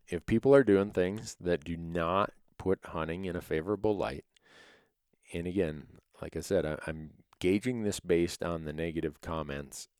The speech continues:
across the bigger media, not based on the video I've not yet seen. That in itself tells me that we need to rethink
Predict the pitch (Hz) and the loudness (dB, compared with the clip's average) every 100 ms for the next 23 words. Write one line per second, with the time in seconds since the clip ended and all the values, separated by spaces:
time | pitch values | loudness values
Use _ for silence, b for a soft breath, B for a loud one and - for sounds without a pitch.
0 | _ - 85 - 76 73 - - - _ | _ -12 -6 0 2 2 -2 -8 -20 _
1 | _ _ _ _ _ _ _ - 78 85 | _ _ _ _ _ _ _ -6 -2 -2
2 | 78 71 76 67 73 - _ _ - 80 | -2 -6 -10 -10 -14 -16 _ _ -20 -8
3 | 82 80 80 _ _ 80 71 - 76 76 | -2 -2 -2 _ _ -6 -6 -6 -6 -6
4 | 69 67 _ - - 78 73 65 65 65 | -10 -14 _ -16 -6 -4 -4 -4 -6 -8
5 | 69 - 67 - - 87 - B B B | -10 -10 -14 -12 -12 -12 -16 B B B
6 | B B B B _ _ _ _ _ _ | B B B B _ _ _ _ _ _
7 | 80 101 101 123 - - 92 76 71 - | 0 0 2 -2 -2 0 2 2 -2 -10
8 | - - - - 85 85 78 71 78 78 | -20 -20 -10 -2 0 0 -6 -6 -2 -2
9 | - - B B B B B 107 113 117 | -4 -20 B B B B B -2 0 0
10 | 101 98 107 - 117 123 98 - | 2 4 4 6 6 4 -2 -14